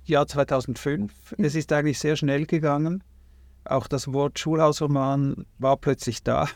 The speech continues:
Speaker 1: <laughs> Irgendwie, es war
Speaker 2: Sehr,
Speaker 1: in
Speaker 2: ça
Speaker 1: meinem
Speaker 2: raconte.
Speaker 1: Kopf. <laughs> Weil, ähm, ja, äh, wir waren in Schulen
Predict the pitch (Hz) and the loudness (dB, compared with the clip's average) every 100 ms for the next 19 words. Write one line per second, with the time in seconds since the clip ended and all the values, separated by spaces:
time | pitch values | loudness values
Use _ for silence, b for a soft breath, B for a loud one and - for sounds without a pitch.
0 | 143 220 180 - 165 165 160 156 151 139 | -2 0 0 0 0 0 0 0 0 -2
1 | 143 190 - - 196 170 196 185 196 180 | 0 0 -2 -8 -8 0 2 2 2 2
2 | 180 - - 170 - 180 180 160 - - | 2 -4 -8 -8 -6 -8 -10 -12 -16 -20
3 | - - - - 143 139 135 139 - 131 | -20 -20 -20 -16 -12 -10 -12 -14 -6 -2
4 | 127 123 123 139 180 - 139 131 127 127 | 0 0 2 4 4 0 -4 -4 -4 -2
5 | 135 131 139 139 135 135 - 151 156 160 | 0 2 4 2 0 -2 -2 0 2 0
6 | 165 | -2